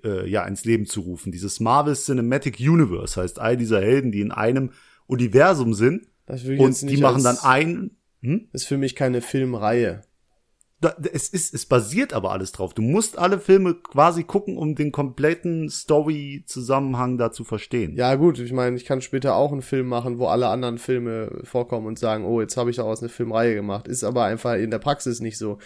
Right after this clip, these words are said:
Speaker 2: Kannst du mir doch nicht erzählen, dass Iron Man, der Film an sich, was mit dem Film Spider-Man zu tun hat.
Speaker 1: Doch, na, selbstverständlich. In, in diesem Universum ja, weil, äh, Robert Downey Junior, also hier, ähm,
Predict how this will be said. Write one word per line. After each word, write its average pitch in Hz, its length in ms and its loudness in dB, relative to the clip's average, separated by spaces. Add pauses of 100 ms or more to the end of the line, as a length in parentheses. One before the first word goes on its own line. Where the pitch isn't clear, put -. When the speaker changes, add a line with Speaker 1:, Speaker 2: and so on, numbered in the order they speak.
(220)
Speaker 2:
Kannst 139 220 0
du 147 40 2
mir 135 60 2
doch 135 100 4
nicht 139 140 0
erzählen, 143 340 2
dass 127 220 0 (280)
Iron 160 440 8
Man, 135 320 4
der 135 120 2
Film 147 240 0
an 135 120 0
sich, 151 260 -4
was 135 180 -2
mit 143 140 0
dem 135 80 -4
Film 143 220 -2
Spider-Man 143 580 2
zu 123 140 -4
tun 120 260 -6
hat. 110 220 -8 (300)
Speaker 1:
Doch, 151 320 4
na, 120 220 4
selbstverständlich. 175 1300 4 (160)
In, 147 160 2
in 151 240 2
diesem 220 320 4
Universum 165 480 6
ja, 165 360 6
weil, 123 160 4
äh, 170 460 -12
Robert 190 320 6
Downey 180 220 4
Junior, 160 460 4
also 135 280 4
hier, 135 600 2
ähm, 123 80 -4